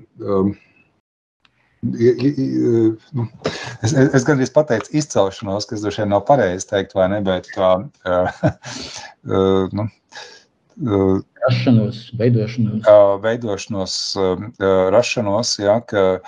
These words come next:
Speaker 1: uh, jūs, uh, sākot, uh, no tādas evolucionārās perspektīvas, esat nonākuši pie tā,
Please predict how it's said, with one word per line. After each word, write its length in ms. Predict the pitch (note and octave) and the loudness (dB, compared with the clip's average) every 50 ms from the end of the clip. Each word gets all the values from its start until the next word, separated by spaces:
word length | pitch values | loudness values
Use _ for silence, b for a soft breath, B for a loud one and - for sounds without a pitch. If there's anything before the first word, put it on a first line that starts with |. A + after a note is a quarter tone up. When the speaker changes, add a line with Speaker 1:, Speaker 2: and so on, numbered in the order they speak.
| B B B B B B | B B B B B B
Speaker 1:
uh, 280 | - - G2+ G2+ G2 G2 F#2 | -4 0 2 2 2 0 0
jūs, 500 | - G#2+ A#2+ B2+ C#3 D#3 E3 D3+ - - - - | 0 2 2 4 4 2 0 -2 -4 -6 -8 -8
uh, 680 | - A2+ A2 G#2 G2+ G2 G2 F#2+ F#2+ F#2+ F#2+ F#2+ F#2+ G2 - _ _ _ | -8 -8 -6 -4 -2 -2 0 0 0 2 2 0 0 -2 -6 _ _ _
sākot, 760 | - - B2+ A#2+ A#2 - - G2+ F#2 F2+ - _ - - - - _ _ | -4 2 2 2 2 2 -2 -4 -4 -6 -6 _ -20 -20 -20 -20 _ _
uh, 500 | - G2+ G2 F#2+ F#2 F#2 F2+ F2+ F#2 F#2+ F#2+ _ _ | -6 -2 -2 0 0 0 0 0 -2 -4 -6 _ _
no 180 | _ - G2+ F#2+ | _ -2 -2 0
tādas 300 | - F#2 F#2 F2+ - B2 | 2 0 0 0 2 4
evolucionārās 560 | B2 B2 A2 - - A2+ G#2 G2+ G2+ G2 - | 4 4 2 0 -4 -2 2 2 2 0 0
perspektīvas, 640 | - C3+ A#2+ - - A2+ G#2 - G#2+ G#2 G#2+ G#2+ - | -6 -10 -10 -8 -10 -10 -10 -6 -6 -6 -6 -4 -6
esat 160 | A#2+ G#2 - | -8 -2 0
nonākuši 680 | A#2+ A#2+ A#2+ A2+ G2+ G2+ G2+ - - A#2+ B2 - - - | 2 2 4 4 2 2 0 0 -2 -6 -6 -6 -8 -8
pie 120 | G2+ F#2+ | -8 -8
tā, 220 | - - G2+ G2+ | -2 2 2 2